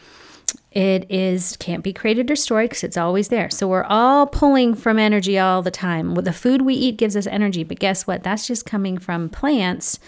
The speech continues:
which are getting energy from the sun, called photosynthesis. So again,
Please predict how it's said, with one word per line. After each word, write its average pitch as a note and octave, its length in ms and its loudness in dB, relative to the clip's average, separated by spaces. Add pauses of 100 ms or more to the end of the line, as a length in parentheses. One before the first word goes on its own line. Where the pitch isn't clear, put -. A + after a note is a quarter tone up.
(240)
which F#3+ 180 0
are F#3+ 60 0
getting F#3 300 -2
energy F#3 260 -2
from F3+ 160 -4
the F3+ 80 -4
sun, G3 460 0
called - 180 -6
photosynthesis. G#3+ 760 2
So G3 160 -2
again, G#3+ 560 2